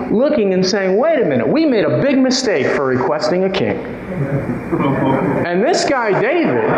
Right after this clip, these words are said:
who's being hunted by our guy, he's the anointed one. In fact, all of what we need, our distress, we see in him the comfort for that.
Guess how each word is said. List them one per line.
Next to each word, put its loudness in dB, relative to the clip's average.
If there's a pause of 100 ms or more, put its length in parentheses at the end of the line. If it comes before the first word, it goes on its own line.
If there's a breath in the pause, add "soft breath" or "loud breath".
(200)
who's 2
being 0
hunted 0
by 0
our 0
guy, -2
he's 2
the 2
anointed 2
one. 0 (720)
In 2 (160)
fact, 0
all 2
of 0
what 2
we 4
need, 2 (880)
our 0
distress, -2 (680)
we 2
see 0
in 0
him 0 (1900)
the -2
comfort -2
for -2
that. -4